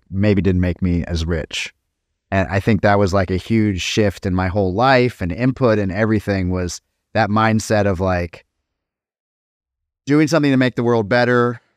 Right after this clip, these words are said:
rather than doing something to make Andy wealthier. And I think in life in general, like, you know, we're very money centric and, like, it's all about who has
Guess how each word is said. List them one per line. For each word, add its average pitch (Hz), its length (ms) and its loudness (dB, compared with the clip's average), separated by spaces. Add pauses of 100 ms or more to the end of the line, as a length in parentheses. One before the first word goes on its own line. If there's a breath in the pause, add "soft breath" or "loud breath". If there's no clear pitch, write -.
(220)
rather 110 340 0
than 101 200 -2
doing 101 260 4
something 101 320 2
to 92 80 2
make 92 420 0
Andy 87 520 -2 (100)
wealthier. 80 580 -6 (520)
And 95 100 -2
I 98 100 2
think 101 260 0
in 95 100 0
life 98 420 2
in 87 80 -2
general, 92 440 -2
like, 85 240 -4 (840)
you 98 60 -2
know, 90 80 0
we're 90 120 0
very 98 180 2
money 101 240 2
centric 98 640 0
and, 92 120 2
like, 87 340 -2 (420)
it's - 120 -8
all 101 120 2
about 98 280 -2
who 104 160 0
has 101 320 0